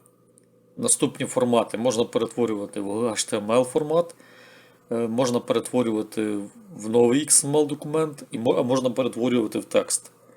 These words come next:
Е, досить потужна мова програмування, нескладна. Е, вигляд має як, е, H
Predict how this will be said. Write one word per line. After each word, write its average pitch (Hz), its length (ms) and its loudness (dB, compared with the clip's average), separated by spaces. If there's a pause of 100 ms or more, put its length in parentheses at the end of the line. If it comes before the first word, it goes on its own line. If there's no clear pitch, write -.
(800)
Е, 110 160 0
досить 139 460 6
потужна 117 480 0
мова 113 280 0
програмування, 117 800 0 (1040)
нескладна. 117 760 2 (720)
Е, 117 300 2
вигляд 135 460 4
має 123 340 4
як, 120 420 0
е, 120 40 2
H 113 360 0